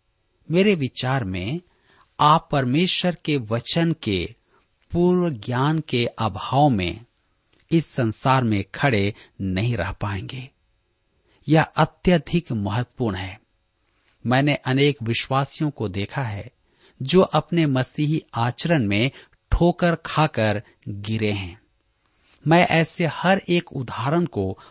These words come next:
परमेश्वर के ज्ञान की घटी या कमी का कारण कहता हूं। अतः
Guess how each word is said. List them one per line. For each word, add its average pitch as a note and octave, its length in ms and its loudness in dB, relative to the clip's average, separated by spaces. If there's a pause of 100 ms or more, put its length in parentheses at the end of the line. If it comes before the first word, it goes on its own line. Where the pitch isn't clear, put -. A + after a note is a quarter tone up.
परमेश्वर D#3 600 2
के D3 220 -4
ज्ञान B2+ 440 0
की G#2 420 -4 (260)
घटी C3+ 540 -2 (180)
या A#2+ 200 2 (140)
कमी D#3 260 2
का C3 200 -2
कारण A#2 460 0
कहता G#2 380 -4
हूं। G2+ 240 -2 (840)
अतः B2 380 -2